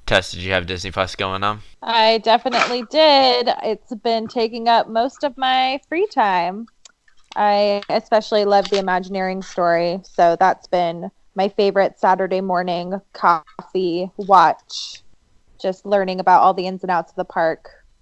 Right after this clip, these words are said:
Speaker 2: um, about the parks and the whole company in general has been great. And finding old hidden gems,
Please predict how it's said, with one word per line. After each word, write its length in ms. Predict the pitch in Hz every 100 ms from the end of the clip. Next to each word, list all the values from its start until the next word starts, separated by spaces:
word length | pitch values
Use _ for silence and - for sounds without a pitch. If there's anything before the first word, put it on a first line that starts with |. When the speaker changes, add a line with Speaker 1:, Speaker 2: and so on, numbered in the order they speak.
| -
Speaker 2:
um, 460 | 180 117 110 143 196 _ _ _ _ -
about 380 | 175 185 175 -
the 80 | 180 _ -
parks 300 | - 175 -
and 80 | 190
the 40 |
whole 140 | 196 208
company 540 | 226 202 202 180 175
in 140 | 175
general 380 | 175 165 160 156
has 140 | 185 180
been 140 | 180 180
great. 720 | 156 160 156 - - - - _ _ _ -
And 400 | 196 175 185 -
finding 340 | 196 196 196
old 420 | - 240 240 247
hidden 320 | 233 254 254 240
gems, 760 | 269 254 208 185 - - -